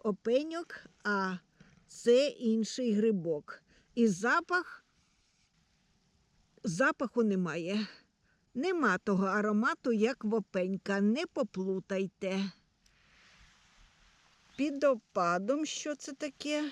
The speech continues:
Мокруха. І теж в такому ж стані. Мокрухи, родички маслюків.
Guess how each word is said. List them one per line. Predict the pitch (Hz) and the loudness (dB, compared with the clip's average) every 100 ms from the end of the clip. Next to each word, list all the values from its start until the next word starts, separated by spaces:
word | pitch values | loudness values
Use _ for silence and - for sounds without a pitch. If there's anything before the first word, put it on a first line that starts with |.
| - | -6
Мокруха. | 220 220 208 - 254 285 - 339 339 - _ _ _ _ - _ _ _ _ _ _ - - _ _ _ _ _ _ _ _ - - | -2 -2 -2 -4 -4 -4 0 0 0 -8 _ _ _ _ -20 _ _ _ _ _ _ -20 -20 _ _ _ _ _ _ _ _ -12 -2
І | 202 - | -2 -2
теж | - 339 - | -4 -4 -4
в | - | -8
такому | 196 175 262 277 233 | -6 -4 -2 0 -2
ж | - - | -4 -10
стані. | - - 175 175 170 170 - _ _ _ _ _ _ _ _ _ _ _ _ _ - | -10 -6 -4 -4 -6 -8 -12 _ _ _ _ _ _ _ _ _ _ _ _ _ -8
Мокрухи, | 226 254 - 359 415 - 392 381 | -2 -2 -2 -4 -2 -2 -4 -4
родички | 247 302 277 269 - 277 | 0 0 -2 -8 -10 -6
маслюків. | 247 233 - 240 254 226 _ 175 180 175 185 | -6 -6 -8 -8 -8 -10 _ -12 -10 -8 -10